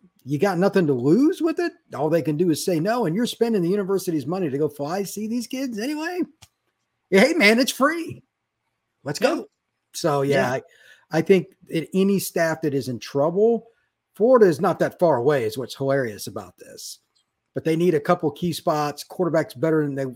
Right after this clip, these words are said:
Speaker 1: expected probably this year, but it needs to get a better again. That's what Lagway's for. But for the love of mankind, receiver and some of these other spots,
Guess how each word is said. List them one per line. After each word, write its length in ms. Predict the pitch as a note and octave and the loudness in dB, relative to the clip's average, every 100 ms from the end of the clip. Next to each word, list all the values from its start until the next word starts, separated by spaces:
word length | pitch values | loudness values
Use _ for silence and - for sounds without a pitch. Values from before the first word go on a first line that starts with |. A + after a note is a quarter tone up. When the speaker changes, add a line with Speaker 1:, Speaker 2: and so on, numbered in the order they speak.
| _ - | _ -18
Speaker 1:
expected 520 | - - E3 - C#3+ | -14 -4 -4 -2 -2
probably 300 | D#3+ D3 D3 | -2 0 0
this 180 | C#3+ D#3 | -2 -4
year, 140 | C#3+ | -6
but 160 | B2+ A#2 | -6 -10
it 80 | |
needs 180 | B2+ D3+ | -10 -10
to 100 | - | -10
get 220 | B2+ C#3 | -6 -6
a 80 | C#3 | -6
better 320 | B2+ C#3 C#3 | -6 -4 -2
again. 300 | B2+ C#3+ C#3 | -4 -4 -4
That's 160 | C#3 C#3+ | -6 -6
what 160 | C#3+ A#2+ | -6 -4
Lagway's 420 | C3+ C#3 C#3+ C#3+ | -4 -4 -6 -6
for. 320 | D3+ C#3+ D3 _ _ _ _ _ _ - | -6 -6 -6 _ _ _ _ _ _ -2
But 120 | D3+ | 2
for 80 | F3+ | 6
the 100 | F3+ | 6
love 240 | G#3 F3+ | 6 6
of 200 | E3 A2+ | 4 2
mankind, 600 | D3+ C#3+ A2+ C3+ A#2 G#2 G2+ | 0 0 0 -2 -2 -8 -8
receiver 720 | B2+ - F#3 F#3 F3+ F3 D#3+ _ _ _ - | -6 -2 2 4 4 2 0 _ _ _ -16
and 80 | - | -4
some 180 | F#3 | 0
of 80 | E3 | 2
these 180 | D3 D3 | 2 2
other 180 | D#3+ D3 | 0 0
spots, 420 | - D3+ C#3+ - | -4 -4 -4 -8